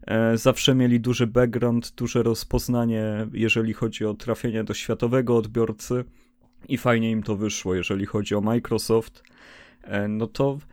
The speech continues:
no ten przekaz marketingowy jest cały czas nie do końca dopowiedziany. O-, oczywiście P S pięć tak samo i, i ja czekam, aż oni po prostu od-,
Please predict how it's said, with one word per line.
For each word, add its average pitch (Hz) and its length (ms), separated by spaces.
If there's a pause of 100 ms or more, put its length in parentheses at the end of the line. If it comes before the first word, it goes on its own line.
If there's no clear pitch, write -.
(180)
no 120 120
ten 123 220
przekaz 127 440
marketingowy 107 920
jest 101 340
cały 117 420
czas - 340
nie 123 140
do 110 140
końca 117 340
dopowiedziany. 101 720 (220)
O-, 107 180
oczywiście 120 520
P - 160
S 104 140
pięć 110 220
tak 104 200
samo 92 400
i, 101 540
i 120 80
ja 127 140
czekam, 139 400
aż 117 180
oni 117 300
po - 140
prostu 101 600
od-, - 200